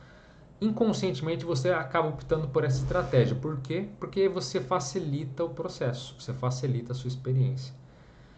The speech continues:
Porque, não se engane, tá, Nádia? Muitas pessoas têm dificuldade com o processo tanto da saída do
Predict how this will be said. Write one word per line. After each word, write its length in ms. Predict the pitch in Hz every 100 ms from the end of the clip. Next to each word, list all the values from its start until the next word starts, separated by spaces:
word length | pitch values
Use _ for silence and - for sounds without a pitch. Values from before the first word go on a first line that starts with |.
| - - - -
Porque, 440 | - 131 185 180 -
não 200 | 139 185
se 120 | -
engane, 380 | 269 196 147 135
tá, 160 | - -
Nádia? 320 | 131 104 101
Muitas 460 | 104 131 240 208 -
pessoas 520 | - 123 - 156 139
têm 160 | 160
dificuldade 920 | 135 131 - 165 214 156 107 139 131 -
com 120 | 110
o 60 |
processo 560 | 101 117 - - 107 -
tanto 320 | - 190 240
da 160 | 143 139
saída 440 | 131 - 123 131
do 120 | 131